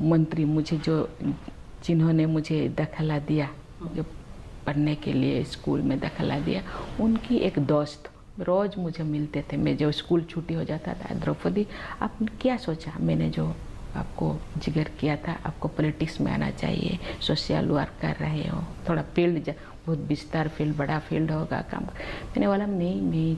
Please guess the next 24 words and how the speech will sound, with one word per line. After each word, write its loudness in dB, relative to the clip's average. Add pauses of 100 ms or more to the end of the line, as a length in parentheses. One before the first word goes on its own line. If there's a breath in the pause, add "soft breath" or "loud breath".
तो -2
नहीं 4
होना 2
चाहिए।" 0
इसके -2
बाद 0
मेरे 0
पतिदेव 0
को, -6
उन्होंने, 0
मेरे 0 (140)
पतिदेव 0
का 0
थोड़ा 0
वीकनेस, 0 (240 loud breath)
पॉलिटिक्स 2
के -2 (460 loud breath)
पर 2
बहुत -2
वीकनेस 0
था, -4 (160)
उनको 0
थोड़ा -2 (760 loud breath)
उन्होंने 4